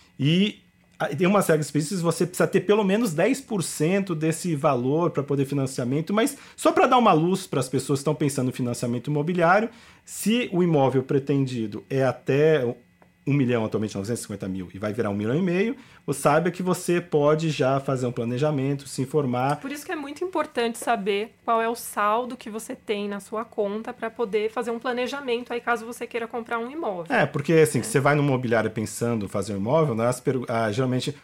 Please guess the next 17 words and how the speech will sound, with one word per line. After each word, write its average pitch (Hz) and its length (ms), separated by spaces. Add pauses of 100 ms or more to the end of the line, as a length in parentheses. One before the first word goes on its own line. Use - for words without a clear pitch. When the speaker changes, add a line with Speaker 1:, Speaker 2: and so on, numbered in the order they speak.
(140)
Speaker 1:
quanto 220 260
que - 40
vai 165 100
ser 160 140
à 135 60
vista, 160 360
quanto 160 160
vai 147 80
ser 143 140
financiado, 147 640
quanto 147 220
vai 135 120
ser 147 120
F 127 140
G 127 120
T - 120
S. 143 400